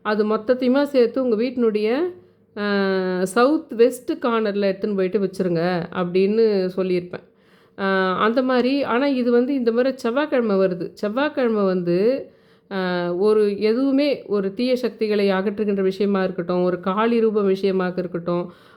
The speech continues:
அ-, அ-, அந்த மாதிரி ஒரு போர்க்கடவுள் சம்மந்தப்பட்ட விஷயமா இருக்கட்டும், அதுக்கெல்லாம் செவ்வாய் ரொம்ப ரொம்ப இம்பார்ட்டன்ட்.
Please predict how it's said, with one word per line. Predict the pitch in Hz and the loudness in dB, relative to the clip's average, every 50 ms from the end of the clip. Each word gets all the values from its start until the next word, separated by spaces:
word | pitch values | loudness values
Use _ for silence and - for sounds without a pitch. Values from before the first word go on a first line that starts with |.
| _ - | _ -4
அ-, | 180 190 196 190 | 0 2 2 2
அ-, | 180 185 185 190 185 - - | 2 2 2 0 0 0 0
அந்த | 196 196 202 220 | 0 0 0 2
மாதிரி | 220 226 226 226 | 2 2 4 4
ஒரு | 208 196 190 - | 4 2 2 2
போர்க்கடவுள் | 247 254 277 285 285 277 247 233 226 220 | 4 6 6 4 4 0 0 2 2 0
சம்மந்தப்பட்ட | 220 214 208 196 208 214 214 214 196 208 196 208 | 0 -2 -4 -4 -2 -2 -4 -4 -6 -4 -4 -2
விஷயமா | 190 190 185 - 196 190 190 185 180 | -4 -4 -2 -4 -2 -2 -2 -2 -2
இருக்கட்டும், | 175 170 170 165 180 185 185 | -4 -4 -4 -4 -4 -2 -2
அதுக்கெல்லாம் | 185 190 196 208 208 214 226 233 240 247 | 0 0 0 2 2 4 4 4 2 2
செவ்வாய் | 240 - 220 208 202 220 233 233 | 0 -2 -4 -2 0 0 0 0
ரொம்ப | 220 202 202 208 214 220 | 2 0 0 0 2 2
ரொம்ப | 220 214 202 208 196 | 0 2 2 2 2
இம்பார்ட்டன்ட். | 185 180 185 180 185 175 170 170 147 147 | 2 0 0 0 -2 -2 -2 -4 -6 -8